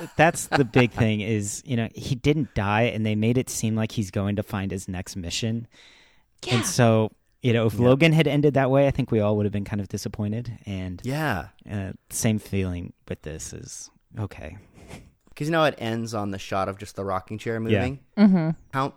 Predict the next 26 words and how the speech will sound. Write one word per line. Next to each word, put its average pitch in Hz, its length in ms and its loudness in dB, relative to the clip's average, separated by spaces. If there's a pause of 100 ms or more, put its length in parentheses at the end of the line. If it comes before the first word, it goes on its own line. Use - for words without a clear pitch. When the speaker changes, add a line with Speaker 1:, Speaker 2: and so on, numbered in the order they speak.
(120)
Speaker 3:
poignant 127 400 -2
would 104 120 -2
it 98 300 -8
have 101 220 -8
been 95 200 -4
if - 120 -12
the 104 100 -4
rocking 101 360 -4
chair 101 260 -6
had 90 180 -8
rocked, 95 380 -4
rocked, 95 360 -6
rocked, 95 320 -4
and 92 120 -8
then 87 100 -10
just 85 220 -12
stopped? 78 480 -10 (260)
Speaker 2:
Way 101 200 0
better 90 280 -6
than 92 160 -6
what 85 140 -6
actually 85 320 -8
happened. - 340 -14 (540)
Speaker 3:
Awesome, 123 400 -4
guys. 107 360 0
Okay, 127 500 4